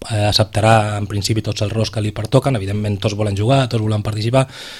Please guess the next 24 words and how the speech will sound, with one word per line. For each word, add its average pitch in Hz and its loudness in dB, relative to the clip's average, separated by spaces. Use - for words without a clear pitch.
Això - -6
ja 107 2
serà 107 0
una 104 2
cosa 104 0
en 101 0
què 107 -2
entre 101 -4
les, 101 -4
el 104 -12
cos 107 -2
tècnic, 107 0
pues, 107 2
intentarem 104 2
portar-la 104 -2
de 104 2
la 101 0
millor 104 0
manera 104 0
possible, 104 -2
que 101 -4
tots - -2
se - 2
sentin, 104 0